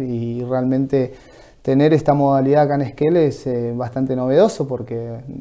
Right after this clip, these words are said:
nadie lo espera, ¿no? Que un beach handball en Esquel, donde no tenemos, eh,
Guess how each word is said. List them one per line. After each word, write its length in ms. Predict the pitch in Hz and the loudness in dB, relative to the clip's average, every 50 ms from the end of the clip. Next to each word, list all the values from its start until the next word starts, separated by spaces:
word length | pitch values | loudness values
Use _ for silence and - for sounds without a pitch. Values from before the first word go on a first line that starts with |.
| 131 - - - 151 | -16 -16 -18 -12 -8
nadie 340 | 139 127 127 131 135 131 | -4 -2 2 4 4 4
lo 80 | 131 123 | 4 2
espera, 400 | - - - 185 180 156 151 139 | -2 0 4 4 6 6 4 2
¿no? 320 | 139 147 165 180 185 160 | 2 0 0 0 0 -2
Que 340 | 135 131 123 123 120 120 123 | -2 -2 -2 0 -2 -2 -2
un 320 | 123 123 127 131 135 135 131 | -4 -2 -2 -2 -2 0 0
beach 360 | 139 147 143 143 - - - - | 0 0 -2 -4 -12 -18 -14 -6
handball 360 | - 143 143 151 147 147 139 135 | -4 -2 -2 0 0 0 0 0
en 120 | 131 135 | 0 -2
Esquel, 480 | 127 - - - 151 160 175 180 175 147 | -2 -4 -2 0 2 4 4 4 4 2
donde 280 | 139 131 131 127 123 | 0 0 0 -2 -2
no 140 | 123 131 131 | -2 -2 -2
tenemos, 680 | 135 131 135 135 131 131 131 127 131 - - 170 - _ - - | -2 0 0 0 0 -2 -4 -6 -8 -12 -18 -20 -20 _ -10 -6
eh, 480 | - 135 131 131 131 131 131 139 139 | -4 -2 -2 -2 -2 -2 -2 -2 -4